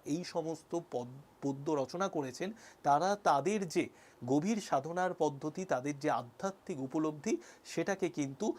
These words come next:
সাধারণ মানুষের বোধগম্যতার বাইরে রেখেছে, ঠিক আছে। নেক্সট আমরা চলে আসি, দেখো এখানে একটা, কয়েকটা লাইন আছে, সেই লাইনগুলো পড়লেই বুঝতে পারবে যে কিভাবে,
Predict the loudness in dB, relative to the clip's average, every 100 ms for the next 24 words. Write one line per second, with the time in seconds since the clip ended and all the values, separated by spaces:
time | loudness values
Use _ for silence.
0 | -8 -10 2 2 2 0 0 0 -2 -2
1 | -4 -4 -4 -2 -2 -2 0 -2 -2 -4
2 | -2 -2 -4 -4 -2 0 -2 -4 -8 -10
3 | -14 -14 -20 -20 0 4 4 2 -4 -16
4 | -20 -20 -18 -18 -10 2 6 6 6 6
5 | 8 6 6 8 8 4 -6 -8 -14 -20
6 | -18 -18 -18 -20 4 6 8 4 0 -14
7 | -4 2 6 8 6 6 6 6 6 0
8 | -20 -20 -20 -20 2 8 8 8 8 10
9 | 10 8 4 2 -2 0 6 6 6 2
10 | 2 6 6 6 -2 2 4 6 4 2
11 | -2 0 2 4 2 2 0 0 2 4
12 | 4 2